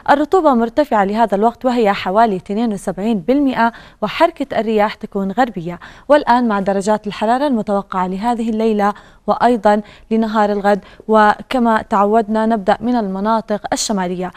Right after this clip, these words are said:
في إربد ثمان درجات إلى ستاشر درجة، المفرق ثلاثة إلى أربعتاش، وثلاثة إلى ثمان درجات في رأس منيف، وكما نشاهد هناك زخات متفرقة من الأمطار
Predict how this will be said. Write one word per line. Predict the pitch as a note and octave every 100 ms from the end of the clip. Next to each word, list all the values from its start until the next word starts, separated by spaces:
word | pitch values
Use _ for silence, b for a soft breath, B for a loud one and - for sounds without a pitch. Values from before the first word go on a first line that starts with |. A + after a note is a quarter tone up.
| B B -
في | D4 D4+
إربد | C#4+ D#4 -
ثمان | D4 G#3+
درجات | F#3+ F#3+ A3 A#3 -
إلى | A3+ G#3
ستاشر | - _ A3+ A3+ G3
درجة، | E3 A3+ B3 A3+
المفرق | G3+ A3+ - G#3 -
ثلاثة | G#3 A3 A#3+ A3
إلى | G3+
أربعتاش، | - F3+ F3+ F#3 B3 C4 - B B _
وثلاثة | A3 A3+ C4 C4+ G3+
إلى | G3 G3
ثمان | D4 C#4+ G#3+
درجات | F#3+ F#3+ A3 A3
في | - G3+
رأس | A#3+ A3+ A3+
منيف، | A3+ A3+ A3 B B G#3+
وكما | G#3 B3 A3+ G#3+
نشاهد | - A#3 A3 G#3
هناك | A3 G#3+
زخات | - - B3+ A#3 -
متفرقة | B3 A3 A#3+ A3 - G3+
من | G#3 B3+
الأمطار | A#3+ G#3+ G#3+ A3+ A3